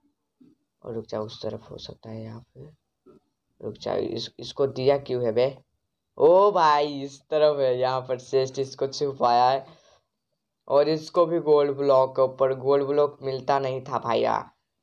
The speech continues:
गोल्ड ब्लॉक ढूंढने में ना काफ़ी दिमाग ख़राब होता है, मत्था ख़राब होता है। तो गोल्ड ब्लॉक चलो ढूंढते हैं भाई साहब, गोल्ड ब्लॉक ढूंढते हैं, उसके बाद उस पर रखेंगे इसको और मैं जा सकता हूँ मज़ा से।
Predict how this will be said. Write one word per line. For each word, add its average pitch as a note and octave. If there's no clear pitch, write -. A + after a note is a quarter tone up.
गोल्ड D3
ब्लॉक D#3
ढूंढने D3+
में E3
ना D3+
काफ़ी C3
दिमाग B2+
ख़राब B2+
होता B2+
है, A#2+
मत्था A#2
ख़राब A#2
होता -
है। A#2
तो B2
गोल्ड C3+
ब्लॉक C#3
चलो C3
ढूंढते B2
हैं C3
भाई B2
साहब, C3
गोल्ड C3
ब्लॉक C3+
ढूंढते C3
हैं, C3+
उसके C3
बाद A#2+
उस C3
पर C3+
रखेंगे C3+
इसको C3+
और C3
मैं B2
जा A#2
सकता B2
हूँ A#2
मज़ा A#2
से। B2